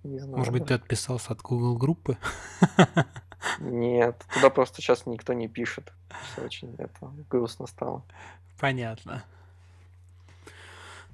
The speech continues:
Speaker 2: Ясно. Слушай, ну что, м, по-моему, очень здорово пообщались, даже
Speaker 1: Мгм.
Speaker 2: почти целый час. Вот, а,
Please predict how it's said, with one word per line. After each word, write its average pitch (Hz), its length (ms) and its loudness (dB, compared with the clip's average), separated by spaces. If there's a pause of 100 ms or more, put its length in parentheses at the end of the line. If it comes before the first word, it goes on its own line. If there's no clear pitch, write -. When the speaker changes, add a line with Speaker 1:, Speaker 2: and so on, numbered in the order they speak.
(520)
Speaker 2:
Ясно. 131 440 8
Слушай, - 340 6
ну 185 280 6 (120)
что, - 260 8
м, 117 220 2
по-моему, 156 440 4
очень 147 240 0
здорово 131 320 4
пообщались, 123 840 0 (180)
даже 117 320 0
Speaker 1:
Мгм. 131 120 -2
Speaker 2:
почти 123 320 0
целый 117 300 0
час. - 560 -2
Вот, 110 480 -6
а, 107 640 -6